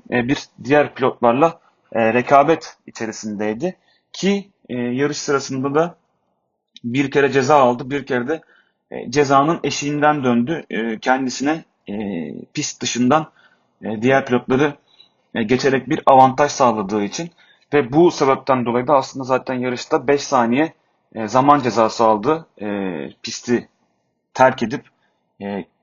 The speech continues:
kendine avantaj sağlayarak piste döndüğü için ve yarışı normalde üçüncü sırada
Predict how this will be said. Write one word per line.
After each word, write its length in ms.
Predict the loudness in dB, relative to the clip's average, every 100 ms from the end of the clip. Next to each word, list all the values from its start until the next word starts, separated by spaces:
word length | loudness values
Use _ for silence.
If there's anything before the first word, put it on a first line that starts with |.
| _
kendine 380 | 0 2 4 4
avantaj 520 | 6 6 4 2 -2
sağlayarak 680 | 0 2 2 2 -2 -4 _
piste 360 | -16 -6 -4 0
döndüğü 440 | 0 0 -2 -4
için 280 | -6 -8 -10 _ _ _ _ 0
ve 200 | 0 2
yarışı 380 | 0 0 -2 2
normalde 380 | 2 4 2 0
üçüncü 300 | -4 -6 -2
sırada 420 | 0 2 2